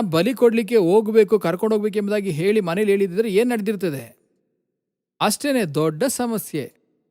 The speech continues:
ಅವಳು ಹೇಳ್ತಾಳೆ, "ನನ್ನ ಮಗನ್ನ ನಾನ್ ಕೊಡ್ಲಿಕ್ಕಾಗಲ್ಲ,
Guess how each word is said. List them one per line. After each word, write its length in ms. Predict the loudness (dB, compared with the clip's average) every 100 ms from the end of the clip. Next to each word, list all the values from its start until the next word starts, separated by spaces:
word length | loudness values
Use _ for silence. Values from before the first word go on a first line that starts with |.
| _ _ _
ಅವಳು 200 | 0 6
ಹೇಳ್ತಾಳೆ, 340 | 4 4 0 0
"ನನ್ನ 340 | -2 -2 0
ಮಗನ್ನ 400 | 2 2 0 0
ನಾನ್ 300 | 0 0 0
ಕೊಡ್ಲಿಕ್ಕಾಗಲ್ಲ, 560 | 0 0 0 0 -2